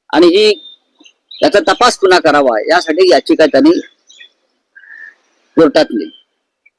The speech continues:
सुशांत सिंग राजपूत प्रकरणात तर अख्खा देश आला की पार्लमेंट पर्यंत. राजकारण म्हणजे जसं औरंगजेबाचं राजकारण चाललंय, तसं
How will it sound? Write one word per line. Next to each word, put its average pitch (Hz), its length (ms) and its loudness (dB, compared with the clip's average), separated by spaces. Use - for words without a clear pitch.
सुशांत 202 300 2
सिंग 202 220 0
राजपूत 175 240 0
प्रकरणात 190 420 0
तर 202 80 0
अख्खा 196 200 0
देश 190 280 0
आला 202 120 2
की 196 120 0
पार्लमेंट 196 460 0
पर्यंत. 147 280 0
राजकारण 196 520 0
म्हणजे 339 260 2
जसं 170 220 2
औरंगजेबाचं 185 680 2
राजकारण 175 460 0
चाललंय, 113 360 -4
तसं 226 360 2